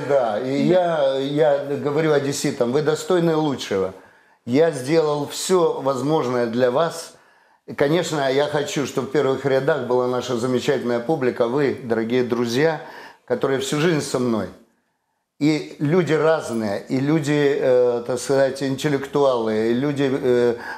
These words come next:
Speaker 1: простые, и люди к музыке, э, тянущиеся, любители и нелюбители. То есть, э,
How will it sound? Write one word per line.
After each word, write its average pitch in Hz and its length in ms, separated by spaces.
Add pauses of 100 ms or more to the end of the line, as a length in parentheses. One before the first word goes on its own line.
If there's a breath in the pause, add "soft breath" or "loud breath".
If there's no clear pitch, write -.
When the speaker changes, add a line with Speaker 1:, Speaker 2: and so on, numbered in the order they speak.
(120 loud breath)
Speaker 1:
простые, 135 840
и 139 160
люди 151 560 (220)
к - 80
музыке, 151 600 (380 loud breath)
э, 123 420
тянущиеся, 147 800
любители 143 920
и 156 60
нелюбители. 127 920 (380 loud breath)
То 156 80
есть, 151 340
э, 127 320